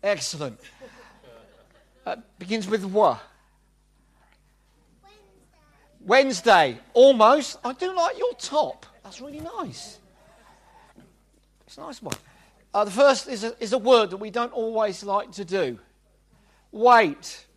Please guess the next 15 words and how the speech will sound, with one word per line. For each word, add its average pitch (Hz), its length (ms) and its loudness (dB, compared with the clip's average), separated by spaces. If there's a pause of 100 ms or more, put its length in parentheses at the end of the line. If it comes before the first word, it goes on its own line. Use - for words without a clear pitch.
Just 226 220 -6
say 220 180 -4
wait. 196 600 0 (280)
Wait. - 60 -20 (420)
It's 190 180 -8
not 233 160 -6
how 240 120 -2
much 226 280 -4
we 220 220 -4
are 185 240 0
heavyweight. 160 840 -8
It's 185 260 -12
waiting 196 640 -4
for 180 300 -10
something. 165 560 -10